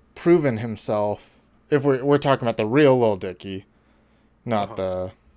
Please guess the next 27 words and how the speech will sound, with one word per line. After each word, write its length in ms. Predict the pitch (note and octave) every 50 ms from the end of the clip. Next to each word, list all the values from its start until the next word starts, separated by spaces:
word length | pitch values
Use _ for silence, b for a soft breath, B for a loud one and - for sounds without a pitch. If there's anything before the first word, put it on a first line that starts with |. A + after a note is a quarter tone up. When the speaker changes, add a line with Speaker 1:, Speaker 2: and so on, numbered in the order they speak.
| _ _ _ _ _ _ _ _ _ _
Speaker 1:
the 80 | G#2+ G2+
Speaker 2:
<clears throat> 140 | - - C#3+
Speaker 1:
character. 600 | B2 A#2+ A#2+ A#2 - _ - G#2 G2 F#2+ F#2+ - b b b b b b b b b b b b b _ _ _ _ _ _ _ _ _
I 140 | C#3+ C#3+ D3
think 260 | C#3+ F#3+ F3+ D#3+ -
his 200 | - D#3+ C#3 A#2
show 460 | - - - - C#3+ D3 C#3+ B2+ A#2+
has 140 | A#2 G#2+ G#2
been 200 | G2+ G#2+ A2 G#2 G#2+
undeniable. 880 | G2+ F#2+ F#2 - F#2 G2 G#2 A2+ A2 G#2 G2 F2 F#2+ F#2 F2+ F#2+ G#2+ -
I 120 | - C3+ B2+
think 220 | - C3 A#2+ A2
his, 360 | - A2 G2+ F#2+ F#2+ - - -
his 200 | C3 C3 A#2 A2+
music 400 | C3+ D3+ E3 D#3+ C#3+ C#3+ C3 -
has 180 | C3 A2+ G2+ B2+
obviously 600 | - - A#2+ A#2+ A2 G#2+ A2 G2+ - - A2 G2+
been, 400 | F#2+ G#2 G2+ G2 F#2 F#2 F#2 - b b b b b b b b b b b b b _ _ _ _ _ _
um, 580 | - G2 G2 F#2+ F#2 F2+ F2+ F2 F2+ F#2 F#2+ - - _ _ _ - B2 G#2 -
big 260 | - B2+ C3 C3+ B2 -
for 300 | - - A#2 G2+ G2 F#2+
him, 340 | F#2 F#2 F#2+ G2 G#2 A2+ - _
but 120 | - G#2+
he 120 | G#2 G#2 G2
hasn't 360 | A2+ A#2 A2+ G2+ G2+ G2+ F#2
had 200 | - G#2+ G2+ F#2
a, 180 | F#2+ F#2 F#2 F2+